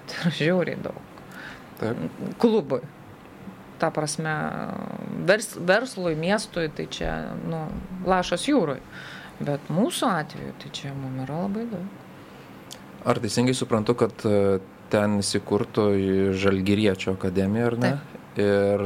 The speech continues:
Speaker 2: tai būtų, tarkim, A lygos namai jūsų?
Speaker 1: Taip.
Speaker 2: O Europoje žaistumėt, e, prie, ant Šeškinės kalno?
Speaker 1: Tiek, kiek leistų mum žaisti tam stadione, vis-, tai yra prioritetas Vilniuje.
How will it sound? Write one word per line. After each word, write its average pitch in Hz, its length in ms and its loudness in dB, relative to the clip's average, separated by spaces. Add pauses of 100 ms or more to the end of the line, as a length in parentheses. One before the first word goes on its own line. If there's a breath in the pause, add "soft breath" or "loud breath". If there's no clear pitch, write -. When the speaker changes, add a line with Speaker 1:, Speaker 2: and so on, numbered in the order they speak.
Speaker 2:
tai 104 200 2
būtų, 98 360 2
tarkim, 101 420 2
A 98 160 6
lygos 104 460 0
namai 98 360 4
jūsų? 139 460 0 (280)
Speaker 1:
Taip. 190 260 -8
Speaker 2:
O 98 180 2
Europoje 101 560 4
žaistumėt, 127 720 0
e, 120 460 4 (100)
prie, 107 240 0 (220)
ant 110 200 0
Šeškinės 123 460 0
kalno? 107 320 2 (600 loud breath)
Speaker 1:
Tiek, 247 280 2
kiek 202 300 -2
leistų 185 580 2 (160)
mum 170 300 0
žaisti 165 600 -2
tam 147 280 0
stadione, 208 680 0 (180)
vis-, 165 280 -6 (340)
tai 170 180 -2
yra 160 160 0
prioritetas 151 840 -2
Vilniuje. 143 540 0